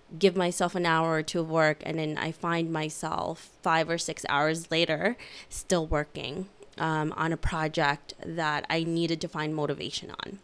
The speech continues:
So this is really important, right? So I would say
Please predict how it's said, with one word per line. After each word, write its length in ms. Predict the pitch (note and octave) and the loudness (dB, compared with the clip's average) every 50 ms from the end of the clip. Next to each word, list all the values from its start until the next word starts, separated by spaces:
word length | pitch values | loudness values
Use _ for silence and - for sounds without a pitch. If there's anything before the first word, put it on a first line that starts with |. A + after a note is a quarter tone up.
| - - - - - - - | -18 -18 -16 -14 -14 -14 -8
So 360 | - - G#3+ G#3 G3+ G3+ - | 0 4 6 8 8 8 6
this 380 | - G3 F3+ A3+ C4 D4 C#4+ - | 2 0 2 4 4 4 4 2
is 180 | F4 D4+ A#3 A3 | 0 0 2 2
really 260 | A3 G#3+ G#3+ G#3 F#3+ | 2 4 4 4 4
important, 580 | F3+ F3 - - E3+ E3 E3 - - - - - - - - - _ _ _ _ _ _ _ _ _ - - - | 2 0 -4 -6 -6 -6 -6 -6 -8 -8 -10 -14 -18 -20 -20 -20 _ _ _ _ _ _ _ _ _ -6 -4 -2
right? 360 | E3+ D#3+ E3 F3+ G3+ - G#3+ | 0 2 2 2 2 0 -2
So 320 | - - A3+ A3 G#3+ G3+ - | 0 2 4 6 6 6 4
I 220 | - F#3+ G#3 A#3 C#4 | 2 0 2 2 2
would 240 | C#4 D#4 E4 C4+ | 2 0 0 -2
say 800 | - - - - - A3 G#3 G#3 G3+ G3 G3 F#3+ F#3+ F#3 F#3+ G3+ | -2 -6 -6 -2 2 4 6 6 6 6 4 4 4 2 2 0